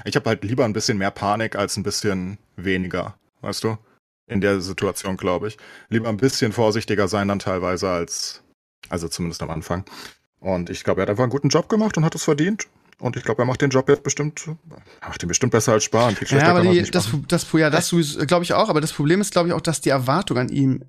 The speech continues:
Speaker 2: an ihn so riesig sind, eben weil er diese, in Anführungsstrichen, Vorschuss-, Vorschusslorbeeren hat und alle denken irgendwie, er ist jetzt Superman und kann irgendwie die, die, die Pandemie jetzt irgendwie am Alleingang beenden.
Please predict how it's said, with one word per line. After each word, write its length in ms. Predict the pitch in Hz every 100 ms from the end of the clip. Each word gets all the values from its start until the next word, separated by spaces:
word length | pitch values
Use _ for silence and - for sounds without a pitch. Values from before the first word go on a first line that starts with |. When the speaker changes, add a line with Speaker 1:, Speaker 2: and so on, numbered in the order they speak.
| _
Speaker 2:
an 140 | 135
ihn 160 | 135 139
so 320 | 123 165 214
riesig 420 | 156 180 196 151
sind, 260 | - 139 151
eben 280 | - 147 143
weil 220 | 135 175
er 60 | 160
diese, 580 | 135 131 135 123 131 - _ -
in 80 | 151
Anführungsstrichen, 460 | 143 143 143 147
Vorschuss-, 680 | 135 - 160 - 156 151 -
Vorschusslorbeeren 1200 | - - 170 170 - 165 - 156 156 147 147 165 170 - - - - -
hat 300 | 151 170 -
und 160 | 156
alle 180 | - 160
denken 240 | 165 160
irgendwie, 320 | 87 143 151 143
er 100 | 139
ist 100 | -
jetzt 120 | -
Superman 380 | 175 180 147 147
und 80 |
kann 240 | 143 160 147
irgendwie 240 | 147 143
die, 260 | 143 139 135
die, 380 | 139 135 131 135
die 80 |
Pandemie 380 | 135 147 139 151
jetzt 220 | 185 139
irgendwie 260 | - 139 131
am 100 | 135
Alleingang 400 | 135 131 139 123
beenden. 340 | 120 117 147